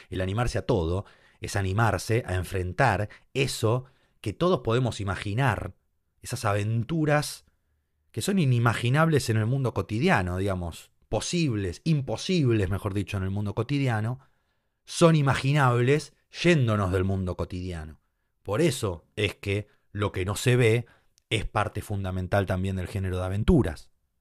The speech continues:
Por eso es que los pibes, eh, eh, en grupo se ponen a ver una película de, de Marvel o de D C o lo que sea, y uno quiere ser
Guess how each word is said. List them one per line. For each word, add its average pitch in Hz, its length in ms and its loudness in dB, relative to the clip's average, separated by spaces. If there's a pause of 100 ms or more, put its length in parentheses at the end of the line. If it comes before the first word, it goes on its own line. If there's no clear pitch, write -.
(960)
Por 131 140 0
eso 170 140 -2
es - 60 -2
que 104 80 -4
los 104 120 -2
pibes, 120 420 0
eh, 82 220 -16
eh, - 520 -16
en 113 140 0
grupo 135 360 6
se 110 120 -4
ponen 113 200 -2
a 107 80 2
ver 113 100 2
una 107 160 2
película 107 420 0
de, 95 300 -2 (280)
de 87 760 -4
Marvel 110 520 6
o 92 100 0
de 92 180 -2
D 92 100 0
C 139 320 2
o 101 120 2
lo 95 100 -4
que 95 100 -6
sea, 143 380 4
y 92 180 -2
uno 110 240 -2
quiere 101 220 -4
ser 104 320 0